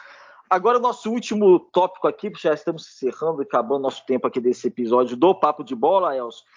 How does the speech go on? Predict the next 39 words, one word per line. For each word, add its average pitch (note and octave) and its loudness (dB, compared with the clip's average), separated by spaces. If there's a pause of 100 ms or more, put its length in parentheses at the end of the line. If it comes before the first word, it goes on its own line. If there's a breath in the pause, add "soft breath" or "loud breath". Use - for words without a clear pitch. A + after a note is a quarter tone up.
(200 soft breath)
é B3 2
falar C4 2
da B3 -8
questão A#3+ -4
da A#3+ 0
final A3+ 2
única. D3 -6
Você G3 0
gosta F3+ 0
de - -16
final C#3+ 0
única D3+ -4
na C#3 0
América C3+ 0
do A#2 -8
Sul? G3 0
Dá C#3 -2
certo, F3+ 0
não D#3 -10
dá C3+ 2
certo? F#3+ 0 (340 soft breath)
Porque, B3 0
assim, G#3+ -4
o G3 -2
jogo A3+ 2
é A#3+ 2
em G3+ -6
Guayaquil, D#3+ 0 (240 soft breath)
o D3 -4
jogo G3 4
é A3 6
muito F3 0
distante, E3 -2
muito E3+ -2
caro D#3 0
do C3+ -16
torcedor C#3 0
brasileiro C3 2
ir. A2+ -8